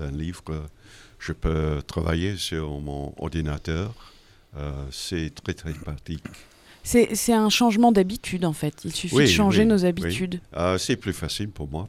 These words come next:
Speaker 1: parce que je suis, euh, la moitié en retraite, euh, mais c'est possible, euh, au-, aussi pour, pour les autres. Et moi, je me concerne, euh, un peu moins à Wexford avec, euh,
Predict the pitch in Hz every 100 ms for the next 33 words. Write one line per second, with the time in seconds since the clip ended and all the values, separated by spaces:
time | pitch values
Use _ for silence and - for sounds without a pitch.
0 | - 76 - - 65 78 76 69 - -
1 | 76 71 71 - - - _ 67 67 69
2 | 69 71 73 76 - 80 80 71 67 -
3 | 80 - - 95 - - _ _ _ _
4 | - 67 67 67 67 67 73 69 67 67
5 | 65 _ _ - - 80 - 73 - 101
6 | - 71 69 65 64 - 80 - - 71
7 | - 104 76 73 69 67 - 73 71 80
8 | 67 - 76 67 - _ - _ _ _
9 | - - - 76 80 85 95 107 98 78
10 | - 80 76 - 80 76 71 65 _ _
11 | - 69 69 69 - 73 - 87 82 76
12 | 87 90 82 71 - 71 76 73 - 80
13 | 71 - 73 71 - - - 69